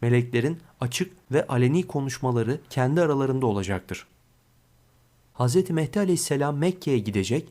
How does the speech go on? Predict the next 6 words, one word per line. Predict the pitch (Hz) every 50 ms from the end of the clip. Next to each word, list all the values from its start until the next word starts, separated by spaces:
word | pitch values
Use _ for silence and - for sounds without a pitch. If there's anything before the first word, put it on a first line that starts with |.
| - -
ve | 135 135 135
burada | 151 180 180 147 117 120 139 160 - - -
kendisi | - 131 131 131 135 - - 196
istemediği | 151 131 - - 185 185 180 165 147 156 156 135
halde | 139 139 139 135 156 -
insanların | - 143 127 123 - 139 135 131 127 127 131 151 160